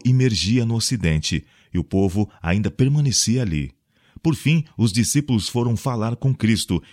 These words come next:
insistindo que, por amor dela mesma, a multidão devia ser despedida.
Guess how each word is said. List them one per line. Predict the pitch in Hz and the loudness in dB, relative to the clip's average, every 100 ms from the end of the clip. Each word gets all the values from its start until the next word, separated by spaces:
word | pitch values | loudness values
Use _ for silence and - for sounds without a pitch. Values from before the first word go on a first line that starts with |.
| - | -2
insistindo | 104 101 104 - 123 113 | 0 2 0 0 2 2
que, | 104 104 95 78 _ _ | 0 2 2 2 _ _
por | 85 | -6
amor | 73 82 95 | -2 0 0
dela | 71 98 87 | 0 0 0
mesma, | 78 113 90 80 - - - | 0 0 0 -2 -4 -12 -4
a | 87 | 0
multidão | 107 117 113 80 113 | 0 0 -2 0 0
devia | 120 123 76 113 120 | 2 0 0 -2 -2
ser | 127 | -4
despedida. | 92 107 - 127 87 85 73 78 69 | -2 -2 -2 -2 0 0 0 -2 -6